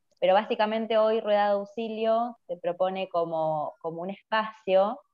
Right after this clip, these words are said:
eh, de una comunicadora para otros comunicadores, ¿no? Para poder trasladarle un poco toda la, la, la experiencia, las trayectorias, las inquietudes, compartir, eh, a partir de compartir de estos dolores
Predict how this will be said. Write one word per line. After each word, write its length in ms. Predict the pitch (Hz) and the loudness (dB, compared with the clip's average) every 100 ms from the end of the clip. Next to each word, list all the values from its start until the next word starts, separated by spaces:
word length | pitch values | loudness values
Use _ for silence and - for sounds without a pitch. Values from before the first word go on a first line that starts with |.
| _ _ _ _ | _ _ _ _
eh, 480 | 180 175 156 151 139 139 | 4 6 4 2 -2 0
de 120 | 180 | 2
una 200 | 202 202 | 2 0
comunicadora 800 | 180 170 170 170 170 202 220 208 | -2 -4 -4 0 4 4 4 0
para 160 | 165 | 0
otros 180 | 165 185 | 0 -2
comunicadores, 920 | - 160 160 160 160 185 185 175 208 - _ - | -6 -10 -8 -4 2 4 4 4 2 -2 _ -14
¿no? 200 | 165 - - | -12 -10 -6
Para 160 | 170 | -4
poder 220 | 165 170 | 0 -2
trasladarle 560 | 175 175 175 165 160 156 | -2 -4 -2 -2 -2 -4
un 60 | 151 | -6
poco 200 | 147 143 | -8 -4
toda 260 | 170 185 | -2 -2
la, 440 | 170 160 _ 156 143 | -4 -10 _ -12 -8
la, 140 | 135 - | -8 -4
la 80 | |
experiencia, 600 | 160 160 147 170 165 160 | -6 -6 -4 0 0 -4
las 140 | 175 160 | -10 -12
trayectorias, 600 | 170 160 160 170 160 156 | -14 -14 -4 0 0 -2
las 180 | 156 156 | -6 -10
inquietudes, 680 | 156 196 190 170 165 151 | -8 -6 -2 0 0 0
compartir, 840 | - 151 147 156 156 190 185 175 - _ _ _ _ - | -4 -6 -2 -4 -2 -2 0 -2 -8 _ _ _ _ 2
eh, 540 | 165 151 151 143 - - | 2 2 -2 -6 -10 -6
a 80 | 160 | -2
partir 260 | 160 180 | 0 2
de 120 | 180 | 2
compartir 360 | 175 160 156 165 | 2 0 -2 0
de 60 | 165 | -2
estos 240 | 160 175 | -2 -2
dolores 540 | 180 180 190 185 185 | 2 6 6 6 2